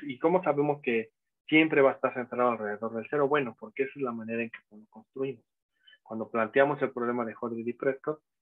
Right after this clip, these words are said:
dijimos, bueno, van a ser desviaciones, ¿no? Entonces, esas desviaciones tienen que estar alrededor del cero siempre, por construcción. Así lo hicimos, así lo construimos. Bien.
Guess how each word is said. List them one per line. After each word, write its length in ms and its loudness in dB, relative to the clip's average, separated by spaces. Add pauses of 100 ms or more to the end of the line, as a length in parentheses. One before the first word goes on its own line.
(180)
dijimos, 320 -2
bueno, 220 0
van 140 2
a 100 -8
ser 160 -2
desviaciones, 880 0
¿no? 100 -6
Entonces, 380 -10 (500)
esas 260 4
desviaciones 560 -2
tienen 220 -8
que 20 -20
estar 160 -6
alrededor 520 -4
del 180 -4
cero 320 -4
siempre, 340 -2 (140)
por 120 -6
construcción. 640 -8
Así 220 -12
lo 80 -4
hicimos, 400 -10 (140)
así 160 -10
lo 120 -4
construimos. 560 -6 (920)
Bien. 140 -12